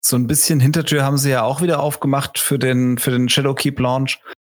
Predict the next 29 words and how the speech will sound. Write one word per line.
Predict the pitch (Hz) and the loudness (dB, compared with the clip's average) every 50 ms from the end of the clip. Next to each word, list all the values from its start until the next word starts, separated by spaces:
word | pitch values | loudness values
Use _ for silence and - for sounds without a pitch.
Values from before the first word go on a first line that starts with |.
| _ _ _ _ _ _ _ | _ _ _ _ _ _ _
Das | 147 - 117 - 139 | -4 -2 0 0 2
hatten | 117 147 139 | 2 2 2
wir, | 127 131 127 123 127 | 2 2 2 2 0
als | 131 131 127 - - | 0 -2 -2 -2 0
wir | 131 123 120 117 | 0 0 0 0
die | 113 - - 110 110 110 110 110 107 | -2 0 0 2 2 2 2 0 0
Director's | - 120 113 123 135 - - 135 - | 0 0 0 0 0 0 -2 -2 0
Cut | - 135 123 - - | 0 -2 -2 0 0
Dinger | 117 123 120 | 0 0 0
durchgesprochen | 120 127 123 - 135 - - - 123 123 120 | 0 0 0 0 -2 -2 0 0 2 4 4
haben, | 120 120 123 120 127 120 | 4 2 2 0 0 0
glaub | 117 123 110 | 0 0 -2
ich, | 113 - | 0 0
gar | 127 120 | 0 0
nicht | 120 117 | 2 2
erwähnt. | 127 123 113 117 120 135 143 - _ - - - - - - - - - _ _ - | 2 2 2 2 2 2 0 0 _ -12 -18 -14 -12 -12 -12 -12 -14 -18 _ _ -4
Ähm, | 117 117 120 120 120 120 120 120 123 - _ _ _ _ _ _ _ | -2 0 2 2 2 2 2 2 0 -2 _ _ _ _ _ _ _
Luke | 147 139 143 135 - | 0 0 2 0 0
Smith | - 151 160 156 - | 2 0 0 2 0
hat | 156 147 | -2 0
erwähnt, | 139 139 127 135 139 143 147 147 135 - - - _ _ _ _ _ _ _ | 0 0 2 2 2 2 2 0 0 -2 -6 -8 _ _ _ _ _ _ _
ja, | 147 127 123 127 143 | -2 0 2 2 2
Menagerie | 156 147 143 147 143 135 123 135 127 135 147 170 180 175 160 | 2 2 2 2 2 2 2 0 2 2 2 2 2 2 2
und | 143 139 131 131 123 - - - | 2 2 0 0 0 -4 -4 -2
der | 131 123 | -2 0
Chalice | - - 151 147 160 170 165 165 - - - _ | 0 0 0 2 2 2 2 2 0 -2 -4 _
ist | - 131 117 - | -2 -2 0 2
mega | 123 127 131 131 127 127 | 2 2 2 2 0 0
geil. | 127 117 127 120 131 156 170 185 180 | 0 0 0 0 0 0 0 -2 -4